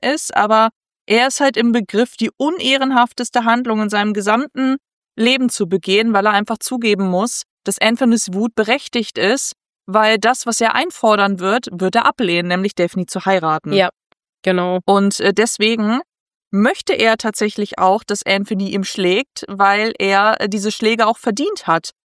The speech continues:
Speaker 1: Und Anthony, Anthony merkt aber, sobald Simon ihn dazu aufruft, ihn zu schlagen, macht dann irgendwie keinen Spaß mehr, ne? Also irgendwie kann er das nicht, wenn er da steht und ihm die Wange hinhält, so ein bisschen,
Speaker 2: Ja.
Speaker 1: „Hier,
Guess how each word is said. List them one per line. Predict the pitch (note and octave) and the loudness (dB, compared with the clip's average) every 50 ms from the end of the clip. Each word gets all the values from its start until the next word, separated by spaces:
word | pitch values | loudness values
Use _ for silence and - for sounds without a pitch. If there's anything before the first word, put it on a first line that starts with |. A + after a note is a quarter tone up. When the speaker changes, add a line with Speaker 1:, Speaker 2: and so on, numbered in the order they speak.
| _ _ _ - | _ _ _ -8
Speaker 1:
Und | - G#3 - | -6 -2 0
Anthony, | - B3+ F4 - E4 C#4+ B3+ A3 _ - | 0 0 0 -2 -4 -4 -4 -4 _ -2
Anthony | - B3+ E4+ - D#4 C4+ B3 A#3+ | -2 -2 -2 -2 -4 -2 0 0
merkt | A#3 A#3 A#3 B3 G#3+ - - - | 2 2 2 2 0 -2 -2 0
aber, | - G3 F#3+ G3 G3+ A3 B3+ E4+ G4 - | 0 2 2 4 4 4 4 2 0 -6
sobald | G#3+ F#3+ G#3+ F#3+ - A#3 C4 C4+ - | -4 -4 -2 2 4 2 2 2 -2
Simon | - - A#3+ A#3 A#3+ A#3+ A#3 | -2 0 0 0 0 -2 -4
ihn | - A3 G#3+ | -2 -4 -2
dazu | G#3 G#3 - - - G#3 - - | -2 -4 -4 -4 -10 -12 -10 -2
aufruft, | - D4 F#4 G#4+ - - - - A3+ A#3+ A3+ - - - | 0 2 2 2 0 -2 -8 -4 -2 0 -2 -2 -2 -4
ihn | G#3+ G#3 G#3 | -2 -2 -2
zu | - G#3+ | -4 -6
schlagen, | G3+ - G3+ F#3+ F3+ F3 F3+ F#3 G3 G#3+ C4+ - _ _ _ _ _ _ _ _ _ _ - | -6 -2 0 2 2 2 2 0 -2 -4 -6 -6 _ _ _ _ _ _ _ _ _ _ -4
macht | - G3 F#3+ - - A3 | -2 -2 -2 0 0 0
dann | A3 G#3 | 2 2
irgendwie | A3 A#3+ B3+ B3+ C#4+ B3+ | 4 2 4 0 0 -2
keinen | - C#4+ D#4 D4+ D#4 | -2 -2 0 0 0
Spaß | - - F#4+ F#4+ F4+ - - | 0 2 2 2 2 0 -2
mehr, | G3+ F3 F3 E3+ E3+ | -2 2 2 2 4
ne? | F#3 A3+ C#4+ | 4 4 4
Also | C#4+ A#3 A3+ G3+ G3+ | 4 2 2 2 2
irgendwie | F3 G#3 A3 C4 D4+ - | 2 2 2 0 -2 -2
kann | - - F#4 F#4 F#4+ | 0 2 2 4 4
er | D#4+ A#3+ | 4 4
das | C#4+ D4 - | 2 0 0
nicht, | G3 F#3+ F3+ | -2 -4 -2
wenn | - F#3+ F#3 | 0 0 2
er | F#3 F3+ | 2 2
da | F3 F3+ F3+ | 2 2 0
steht | - - G#3 G3 F#3 | 0 0 0 0 2
und | F#3 F3+ | 0 -2
ihm | F3+ F#3 F3 | -2 -4 -6
die | F3 F#3 E3+ | -6 -6 0
Wange | F#3 F3+ F#3 F#3 F3 | 0 0 0 0 -2
hinhält, | F3 F#3+ G3+ G3 F#3 F3+ F3 E3+ F3 E3 - | 0 0 0 0 0 0 2 2 2 0 0
so | - F3+ | -4 -4
ein | F3+ F3 | -4 -2
bisschen, | F#3 F#3 - - F#3+ F3 F3 F3 | -4 -4 -4 -2 0 0 2 4
Speaker 2:
Ja. | F#3+ G3 F#3 - G3 | 4 2 2 0 -4
Speaker 1:
„Hier, | F3+ G3+ G#3+ G#3+ A#3+ C#4+ C#4+ | -4 0 2 2 2 2 0